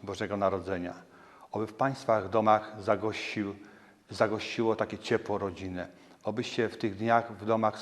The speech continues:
w własnych domach podczas kolacji wigilijnej spotkali samych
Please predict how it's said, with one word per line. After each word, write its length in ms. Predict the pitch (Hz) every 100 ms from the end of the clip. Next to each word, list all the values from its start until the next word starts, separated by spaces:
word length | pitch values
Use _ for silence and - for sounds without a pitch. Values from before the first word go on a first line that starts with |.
| -
w 560 | 120 110 98 101 -
własnych 360 | 110 117 117 98
domach 440 | 110 107 92 -
podczas 340 | - - 98 -
kolacji 440 | 107 113 - 104
wigilijnej 540 | 98 101 95 104 107 - - -
spotkali 560 | - - 107 - 107 107
samych 580 | - 117 113 117 -